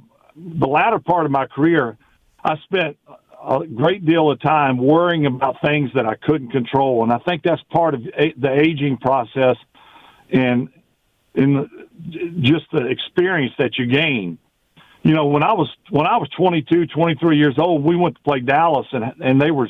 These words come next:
so dominant. I thought, "Well, we can beat 'em. What the heck?" I was naive. I didn't, I didn't, and, and that served me well as I look back in, in hindsight. When I got older, I would say, "We don't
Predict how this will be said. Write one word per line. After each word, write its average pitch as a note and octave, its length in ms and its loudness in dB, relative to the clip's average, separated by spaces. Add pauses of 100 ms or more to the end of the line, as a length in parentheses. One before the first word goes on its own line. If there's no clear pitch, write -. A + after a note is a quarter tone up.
so E3+ 160 0
dominant. C#3 560 -2 (320)
I F#3+ 100 -2
thought, E3 340 -2 (420)
"Well, D4+ 340 2
we G3 160 2
can A#3+ 140 0
beat E3 200 2
'em. G#3+ 140 0
What G#3 140 0
the G#3+ 100 0
heck?" A3+ 300 -2 (1000)
I D3+ 120 -2
was D#3+ 160 -4
naive. F3+ 580 0
I C3+ 120 2
didn't, F3 300 -2
I D3+ 120 0
didn't, E3+ 280 -4 (760)
and, D3+ 240 0
and D#3 160 2
that F#3+ 160 -2 (100)
served G#3 280 2
me F3+ 160 4
well E3+ 420 2
as B2 80 -4
I D3 140 2
look D#3+ 280 2
back D3 320 0
in, C3 300 -2
in D3+ 140 2
hindsight. C3+ 640 -2 (400)
When C#3+ 180 2
I D#3 100 2
got D3 200 2
older, E3 500 4 (340)
I D3 120 0
would D#3 200 -2
say, B2 200 2
"We C3+ 160 2
don't C3+ 160 -2